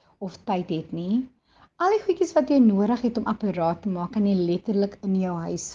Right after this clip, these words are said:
vind. Ou bottels, ou bokse, ou afgeskeurde papier,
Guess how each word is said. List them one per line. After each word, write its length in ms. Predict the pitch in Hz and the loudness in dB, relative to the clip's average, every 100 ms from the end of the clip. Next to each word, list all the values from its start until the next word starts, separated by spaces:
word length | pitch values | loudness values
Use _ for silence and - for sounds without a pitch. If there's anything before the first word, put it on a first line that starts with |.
| - | -6
vind. 240 | 180 202 - _ _ - - _ - | -6 -6 -10 _ _ -20 -20 _ 2
Ou 140 | 233 220 | 6 6
bottels, 640 | 214 220 - 220 208 196 - - | 4 2 2 2 2 -2 -8 0
ou 200 | 220 202 | 2 4
bokse, 760 | 202 202 - - 202 196 196 190 - - _ | 0 -4 -6 -4 0 2 2 -2 -14 -20 _
ou 140 | 214 214 - 233 | 0 2 0 -4
afgeskeurde 580 | 196 - - - 190 196 | -6 -6 -6 -2 -2 -2
papier, 640 | 196 190 - 202 190 196 | -6 -8 -6 -2 0 0